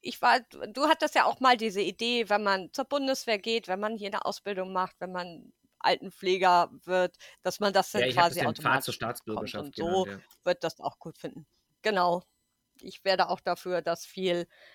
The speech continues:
Speaker 1: einfacher zu machen. Und wie gesagt, gerade wenn jemand dreißig Jahre hier ist, ich dachte, ich wusste gar nicht, dass man da noch irgendwelche Bedingungen erfüllen <laughs> muss. Also, äh, kann man mir auch sagen, dass ich da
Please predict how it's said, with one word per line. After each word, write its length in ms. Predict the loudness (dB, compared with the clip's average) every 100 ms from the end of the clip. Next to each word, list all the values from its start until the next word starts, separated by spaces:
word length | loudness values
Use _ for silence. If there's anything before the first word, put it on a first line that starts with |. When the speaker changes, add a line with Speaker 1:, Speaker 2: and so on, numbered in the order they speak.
| -10
Speaker 1:
einfacher 480 | -4 -4 -4 -6 -8
zu 100 | -10
machen. 380 | -12 -12 -14 -20 _ _ _ _ _ _ _ _ _ _
Und 140 | -6
wie 60 | -2
gesagt, 280 | -2 -4 -6
gerade 360 | -2 0 0
wenn 160 | 0 0
jemand 320 | -2 -4 -2
dreißig 320 | -4 -4 -4
Jahre 220 | 0 0 0
hier 180 | -4 -4
ist, 100 | -4
ich 120 | -6
dachte, 320 | -8 -4 -6
ich 180 | -6 -8
wusste 220 | -10 -6
gar 120 | -4
nicht, 120 | -4
dass 140 | -6 -8
man 120 | -6
da 100 | -6
noch 120 | -8
irgendwelche 400 | -10 -10 -10 -12
Bedingungen 440 | -16 -12 -10 -10 -10
erfüllen 360 | -10 -6 -6 -6
<laughs> 140 | _ -12
muss. 120 | -10 -4 2 6
Also, 300 | 6 6 0 0 -4 -6 2
äh, 260 | 4 4 2 _ _ _ -20 -20 -20 _
kann 160 | 4 8
man 160 | 8
mir 160 | 8 8
auch 120 | 8
sagen, 320 | 8 8 8
dass 140 | 4 2
ich 140 | 2
da 260 | 6 6